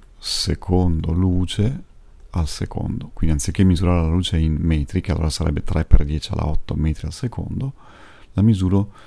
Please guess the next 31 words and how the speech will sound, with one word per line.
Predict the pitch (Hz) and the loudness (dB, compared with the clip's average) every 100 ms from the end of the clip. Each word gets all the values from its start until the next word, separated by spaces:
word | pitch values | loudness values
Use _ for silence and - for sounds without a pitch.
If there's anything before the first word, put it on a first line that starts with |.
| - - | -20 -10
lo, | 82 - | -8 -2
misuro | 85 95 | -2 0
lo | 90 | 0
spazio | - 82 82 98 | 0 -2 -2 -2
in | 85 | -2
secondi | - - 87 85 | -4 -2 0 0
luce, | 85 - - - - _ | -2 -4 -10 -16 -20 _
lo | - | -4
spazio | 80 - 104 - 95 | -4 -2 -2 0 0
impiegato | 85 87 92 - | 2 2 0 0
dalla | 92 117 | -2 0
luce | 87 80 87 | 0 -2 -2
in | 80 | -2
un | 78 | -2
secondo, | - - - 69 | -6 -6 -6 -4
il | - | -2
percorso | - - 90 - | -2 0 -2 -2
della | 87 101 | 0 0
luce | 80 85 | -2 -4
in | 82 | -4
un | 82 | -6
secondo. | - - - - - - - - - - - | -8 -10 -10 -12 -18 -20 -20 -20 -20 -18 -2
Allora | 87 85 | 2 2
è | |
chiaro | - 87 80 | 2 0 0
che | 92 | 6
per | - | 8
definizione | 80 78 - 143 - 92 90 98 - - _ - | 8 4 -2 -4 -6 -6 -6 -6 -12 -20 _ -2
la | 110 | 0
luce | 85 - 82 | 2 0 -2
avrà | 80 - | -2 -4